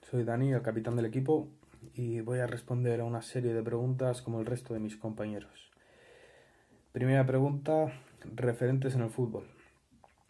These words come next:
El que ya me conozca va a saber que mi jugador favorito es Wayne Rooney. Eh,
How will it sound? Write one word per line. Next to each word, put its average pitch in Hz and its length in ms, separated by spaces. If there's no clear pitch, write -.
El 131 220
que 120 120
ya 120 140
me 117 140
conozca 120 440
va 117 100
a - 20
saber 113 340
que 107 480
mi 110 80
jugador 107 380
favorito 110 400
es 104 60
Wayne 104 180
Rooney. 117 320
Eh, 117 540